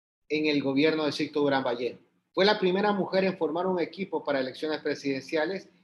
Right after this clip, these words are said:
y alcanzó mucha publicidad cuando se comenzó a oponer a los planes conservadores de Durán Ballén en lo que se refiere a la educación pública en Ecuador. Con ella de su lado, los votos en la Sierra Ecuatoriana aumentaron, logrando que Abdalá Bucarán llegara a la segunda vuelta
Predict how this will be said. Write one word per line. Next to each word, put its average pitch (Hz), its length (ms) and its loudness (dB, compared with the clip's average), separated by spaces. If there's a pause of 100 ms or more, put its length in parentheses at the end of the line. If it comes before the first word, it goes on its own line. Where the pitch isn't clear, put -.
(180)
y 151 60 0
alcanzó 160 420 0
mucha 202 320 -2
publicidad 170 500 0
cuando 151 220 -2
se 147 240 -4
comenzó 143 680 -2
a 143 80 2
oponer 156 560 -2 (220)
a 151 100 0
los 151 160 0
planes 180 360 0
conservadores 156 640 0
de 151 60 2
Durán 143 260 0
Ballén 151 320 0
en 156 80 -4
lo 139 120 -6
que 139 80 -8
se 135 100 -10
refiere 151 360 0
a - 20 4
la 143 100 0
educación 131 460 -8
pública 147 400 -2
en 123 80 -8
Ecuador. 113 320 -6 (560)
Con 160 200 2
ella 220 220 4
de 226 120 6
su 170 160 -2
lado, 160 420 6
los 143 160 -2
votos 180 320 0
en 156 80 -4
la 143 100 -2
Sierra 170 220 -2
Ecuatoriana 156 500 -2
aumentaron, 156 460 -2
logrando 165 400 -2
que 160 80 -4
Abdalá 143 240 -2
Bucarán 156 400 -2
llegara 151 260 0
a 156 40 0
la 151 100 -2
segunda 147 360 -6
vuelta 151 440 -4